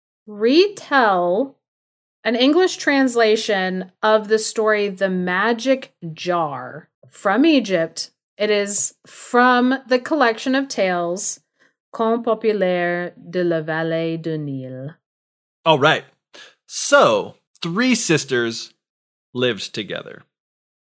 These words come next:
Speaker 2: In order to support themselves, these three sisters spun flax. So the younger sister was the best at spinning flax. She spun more flax than the other two sisters put together.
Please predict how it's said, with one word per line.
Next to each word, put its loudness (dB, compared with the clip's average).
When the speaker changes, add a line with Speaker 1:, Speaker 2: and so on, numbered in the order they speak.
Speaker 2:
In 2
order 4
to 0
support 0
themselves, -2
these -2
three -4
sisters -6
spun 0
flax. -8
So 6
the 0
younger 2
sister -6
was 4
the 4
best 0
at 0
spinning -4
flax. -8
She -4
spun 2
more 2
flax 2
than 0
the -6
other 0
two -4
sisters -8
put -8
together. -8